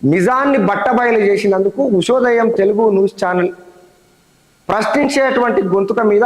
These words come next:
కొంతమంది భూ మాఫియా గాళ్ళు పోలీస్ స్టేషన్లో కేసులు పెడితే, ప్రశ్నించే గొంతుకలు ఆగిపోతాయి అనుకుంటారు. ఎక్కడ అన్యాయం జరిగినా,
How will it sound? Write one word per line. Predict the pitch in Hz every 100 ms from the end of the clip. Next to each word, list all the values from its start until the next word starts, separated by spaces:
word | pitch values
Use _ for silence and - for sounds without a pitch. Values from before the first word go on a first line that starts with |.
| 233
కొంతమంది | 202 190 185 180 208 202 139
భూ | 185 220
మాఫియా | 202 180 190 202 175
గాళ్ళు | 180 247 - - - - _ _ _ _ _ _ _ _ _ _ _ _ _ _ _ _ _ _ _ _ _ _ _ _ _ _ _ _ -
పోలీస్ | 233 269 -
స్టేషన్లో | 233 208 202 202 240 -
కేసులు | 175 226 233 233
పెడితే, | 190 160 277 277 - - - - - -
ప్రశ్నించే | 190 - 285 294 277 262 202
గొంతుకలు | 226 220 196 196 269 190
ఆగిపోతాయి | 226 233 220 190 170
అనుకుంటారు. | 143 - 101 - - _ _ _ _ _ _ _ _ _ _ _ _ _ _ _ _ _ - 165
ఎక్కడ | - 254 262 240 220
అన్యాయం | 240 262 262 254 208
జరిగినా, | 202 208 226